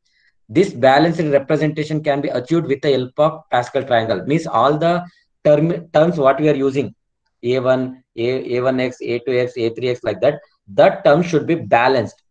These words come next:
And the, then only it will be geometric invariance can be achieved in the polynomial function. That can be achieved with the help of triangle,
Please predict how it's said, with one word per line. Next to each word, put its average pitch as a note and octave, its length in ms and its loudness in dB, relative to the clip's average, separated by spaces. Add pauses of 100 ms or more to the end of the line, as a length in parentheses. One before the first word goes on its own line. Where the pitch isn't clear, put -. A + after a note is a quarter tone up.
(320)
And G#2+ 240 -8
the, D3+ 260 2
then D3 240 0
only F3 280 2
it F3 100 -6
will D#3+ 120 -4
be D#3+ 140 -6
geometric C#3+ 420 -4
invariance C#3 480 -4
can B2 160 -4
be D3 100 -4
achieved B2 420 -6
in B2 120 -8
the C#3+ 100 2
polynomial B2+ 400 0
function. A2+ 360 -4 (440)
That F#3 280 2
can E3+ 180 2
be E3 100 2
achieved C#3+ 320 2
with D3+ 160 -4
the C#3+ 120 2
help D3 260 -2
of D#3+ 160 0 (1200)
triangle, C#3+ 500 0